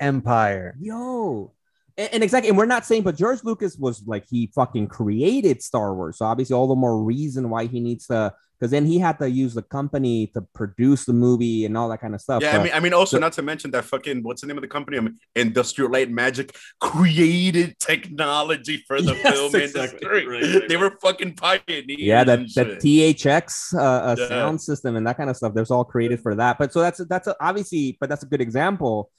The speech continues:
Speaker 2: But we're thinking, 'cause I was just Googling right now, for instance, Winter Soldier, how much profit did it make? Domestic box,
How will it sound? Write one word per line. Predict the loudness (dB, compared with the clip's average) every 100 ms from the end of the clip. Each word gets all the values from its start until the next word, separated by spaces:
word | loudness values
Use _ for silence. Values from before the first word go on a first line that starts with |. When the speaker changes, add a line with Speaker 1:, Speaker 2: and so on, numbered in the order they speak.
| _ _
Speaker 2:
But | 0
we're | 2
thinking, | 2 0 -2
'cause |
I | -2
was | -2
just | -2
Googling | -2 -2 -2
right | -4
now, | -4
for | -4
instance, | -4 -6 -4
Winter | -4 -2 -6
Soldier, | -4 -2 -2 -2 -6 -10 _ -10
how | -6
much | -4 -4 -8 -16
profit | -10 -4 0 0 -2 -10 _ _ _ -6
did | -2 -2
it | -2
make? | -4 -6 -10 _ _ _ _
Domestic | 2 4 4 2 -2 -4 0
box, | 0 0